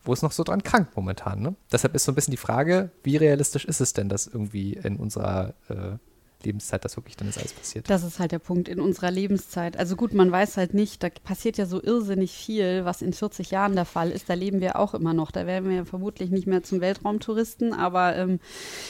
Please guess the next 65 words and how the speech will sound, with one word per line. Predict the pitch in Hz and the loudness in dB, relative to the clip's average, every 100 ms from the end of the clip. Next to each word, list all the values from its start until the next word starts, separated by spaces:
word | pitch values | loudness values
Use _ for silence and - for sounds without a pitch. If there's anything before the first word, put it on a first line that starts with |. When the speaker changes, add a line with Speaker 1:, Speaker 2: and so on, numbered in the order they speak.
| - | -10
Speaker 2:
<clears throat> | 349 269 285 294 240 | 4 10 12 12 12
da | 185 | 8
kann | - 185 | 2 2
es | 170 | 4
sehr | 185 | 0
gut | 156 247 - | -2 -4 4
sein, | 180 170 | 4 4
dass | 170 | 2
man, | 170 170 160 | 2 2 2
dass | - 170 | -2 -8
das | 175 - | -10 -4
dann | 170 | -2
alles | 165 165 - | -2 -6 -4
schon | 180 | 0
längst | 170 170 196 226 - | 2 4 4 2 -2
Realität | 175 165 160 160 113 196 | -6 -4 -4 0 0 0
Speaker 1:
Mhm. | - | -4
Speaker 2:
ist | - | -6
und | 180 | -8
sie | 180 | -6
da | 170 170 | -4 -4
die | 165 170 | -4 -4
ersten, | 170 175 - 180 175 175 | -4 -4 -4 -2 0 -2
äh, | 180 175 | -4 -6
die | 185 | -4
erste | 175 180 - | -6 -6 -6
Raumstation | 180 196 - 175 - 180 | -2 -2 -4 -10 -8 -8
auf | 165 | -8
dem | - 175 | -6 -6
Mars | 180 254 | -4 -6
aufgemacht | 160 - 165 151 - | -8 -6 -6 -6 -8
haben. | 160 156 151 | -10 -6 0
Speaker 1:
Ja. | 120 | 2
Speaker 2:
Das | 110 | 0
kann | - | -2
schon | - 196 | -6 -4
sein. | 240 214 160 - | -2 -2 -4 0
Speaker 1:
Aber | 127 | 2
das | - | 4
Verrückte | 160 202 | 2 4
ist | 247 | 6
ja | 156 | 6
gerade | - 156 | 6 4
in | 175 | 6
den | 123 110 | 2 4
U | |
S | 107 - | 2 2
A, | 104 175 | 2 4
gerade | 151 110 | 4 0
so | 110 110 | 0 -2
die, | 107 104 | 0 0
äh, | 107 104 | 0 2
ne, | 127 - | 2 2
Elon | 113 95 | 2 4
Musk, | 92 160 - - | 2 0 -2 0
der, | 104 95 95 - | 2 2 0 -2
der, | 101 95 95 101 | -4 -2 -2 -4
der | 101 | -4
Gründer | 104 110 104 | -2 -2 -2
auch | - | -4
von, | - 95 92 | -4 -4 -4
von | - 98 | -4 -6
Tesla, | - - 165 156 | -2 -2 0 0
der, | 104 98 98 | 0 -2 -2
ähm, | - 98 98 | -4 -6 -6